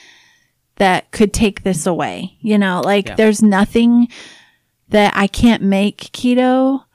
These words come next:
Speaker 1: that would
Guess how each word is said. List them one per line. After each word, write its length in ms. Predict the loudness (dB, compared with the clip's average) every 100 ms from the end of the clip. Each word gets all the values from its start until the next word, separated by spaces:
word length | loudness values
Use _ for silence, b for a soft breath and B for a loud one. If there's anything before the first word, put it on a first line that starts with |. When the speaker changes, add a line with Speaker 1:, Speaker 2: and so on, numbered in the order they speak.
| _ _ _ -12
Speaker 1:
that 560 | -2 0 2 0 -4 _ _ _ _ _ _
would 680 | -12 0 4 4 4 0 -6